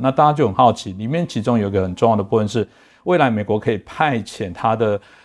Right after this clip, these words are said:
啊，官员、军事人员，可以到行政院、可以到立法院哦，到台湾的这个行政院、立法院可以来做见习啊。有人就说，“这美国这要来见习什么？这会不会是一个监督？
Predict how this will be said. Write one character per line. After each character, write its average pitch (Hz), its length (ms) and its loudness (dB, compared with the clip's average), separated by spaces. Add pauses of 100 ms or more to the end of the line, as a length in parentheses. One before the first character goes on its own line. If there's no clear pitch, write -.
啊， 107 160 -10
官 131 400 0
员、 110 520 -2
军 135 200 -2
事 131 200 0
人 107 160 2
员， 104 240 -4
可 131 160 -2
以 113 80 0
到 117 320 4
行 110 200 -6
政 160 200 0
院、 156 280 2
可 117 60 2
以 120 60 2
到 127 140 6
立 131 120 2
法 101 240 -2
院 120 160 0
哦， 104 80 -2
到 127 140 2
台 - 180 -2
湾 117 220 6
的 113 100 2
这 113 140 -4
个 110 100 0
行 104 160 -4
政 117 100 2
院、 113 80 2
立 117 120 4
法 95 160 0
院 107 180 -4
可 107 100 -2
以 104 40 4
来 101 120 2
做 107 200 0
见 120 280 2
习 104 200 -4
啊。 95 40 0
有 104 60 0
人 131 100 0
就 160 140 0
说 165 220 4
，“这 160 120 0
美 143 220 -2
国 135 380 2
这 151 160 -4
要 151 160 4
来 131 100 6
见 139 220 0
习 123 160 -4
什 120 120 -4
么？ 104 200 -2
这 143 120 0
会 156 140 4
不 131 100 0
会 135 80 4
是 131 160 -4
一 131 60 -2
个 131 100 0
监 139 380 0
督？ 135 260 0